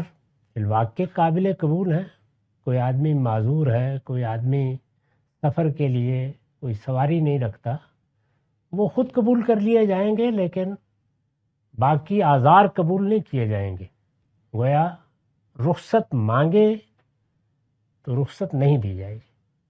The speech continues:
رسول اللہ نے دے دی، تو دیکھیے اس میں پھر اللہ تعالیٰ نے توجہ دلائی ہے، یعنی کریم النفسی میں اللہ تعالیٰ جو چاہتے تھے وہ نہیں ہو سکا۔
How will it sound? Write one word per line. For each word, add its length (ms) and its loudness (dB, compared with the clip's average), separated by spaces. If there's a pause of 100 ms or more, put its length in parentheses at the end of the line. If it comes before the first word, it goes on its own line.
(1300)
رسول 200 -2
اللہ 280 0
نے 140 0
دے 60 0
دی، 100 -6 (840)
تو 60 -14
دیکھیے 360 -2
اس 240 -4
میں 100 0
پھر 220 -4 (880)
اللہ 160 -2 (100)
تعالیٰ 200 -2
نے 80 -2
توجہ 460 -2
دلائی 320 -4
ہے، 440 -18
یعنی 160 -4
کریم 420 0
النفسی 580 0
میں 220 0 (680)
اللہ 240 -4 (100)
تعالیٰ 340 0
جو 120 -2
چاہتے 560 0
تھے 220 -2
وہ 140 -2
نہیں 220 0
ہو 120 2
سکا۔ 340 -12